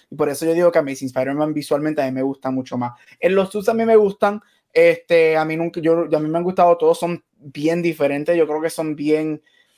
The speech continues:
son bien de la serie de cuando salen en ese momento. Este,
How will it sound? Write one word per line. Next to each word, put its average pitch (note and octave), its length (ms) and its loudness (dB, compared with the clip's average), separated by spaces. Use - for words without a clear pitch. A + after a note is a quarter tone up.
son D#3 640 -4
bien D#3 480 -2
de D#3 220 2
la C#3+ 120 0
serie D3+ 540 -2
de D3 160 -2
cuando C#3+ 320 -2
salen C#3 480 -2
en C#3+ 140 -4
ese C#3 220 -4
momento. B2+ 680 -2
Este, C3 880 -2